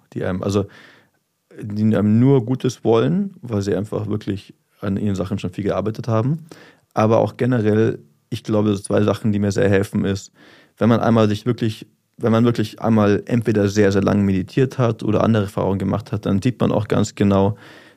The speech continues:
dass, ähm, dass wir eigentlich alle, also an diese große Be-, Bewusst-,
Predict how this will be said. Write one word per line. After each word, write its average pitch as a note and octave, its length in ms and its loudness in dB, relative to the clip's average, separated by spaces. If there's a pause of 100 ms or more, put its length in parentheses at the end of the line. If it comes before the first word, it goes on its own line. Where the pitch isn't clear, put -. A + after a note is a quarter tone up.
(120)
dass, G2 420 0
ähm, F2+ 520 2 (680)
dass G#2+ 300 0
wir A2+ 140 2
eigentlich G#2 380 0
alle, B2 580 2 (180)
also G#2 160 -4
an G#2 120 -2
diese G#2 200 -2
große A#2+ 300 -2
Be-, G#2+ 100 -4
Bewusst-, G#2+ 600 -2